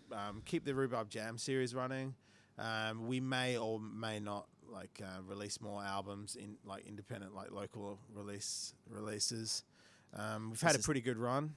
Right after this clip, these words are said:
Speaker 2: taking a bit of a back seat.
Speaker 1: Yeah, it's just gotta take a back seat. You know, you can only do so many things well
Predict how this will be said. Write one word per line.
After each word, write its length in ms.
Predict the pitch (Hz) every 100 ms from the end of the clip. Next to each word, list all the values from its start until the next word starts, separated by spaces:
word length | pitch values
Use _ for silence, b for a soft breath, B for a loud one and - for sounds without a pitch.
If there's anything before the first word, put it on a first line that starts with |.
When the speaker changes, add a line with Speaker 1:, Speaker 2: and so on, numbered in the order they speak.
| -
Speaker 2:
taking 280 | 117 110 110
a 80 |
bit 260 | 95 - 110
of 80 | 95
a 40 |
back 260 | 98 101 -
seat. 340 | - 110 - 127
Speaker 1:
Yeah, 340 | 143 147 147
it's 120 | 139
just 200 | 151 135
gotta 140 | 143 127
take 240 | 131 113
a 60 | 117
back 240 | 104 95
seat. 220 | - 113 113
You 80 | 107
know, 60 |
you 80 | 117
can 140 | 131 151
only 160 | 143
do 160 | 127 127
so 240 | - 135
many 120 | 131 123
things 280 | - 120 101
well 320 | 117 117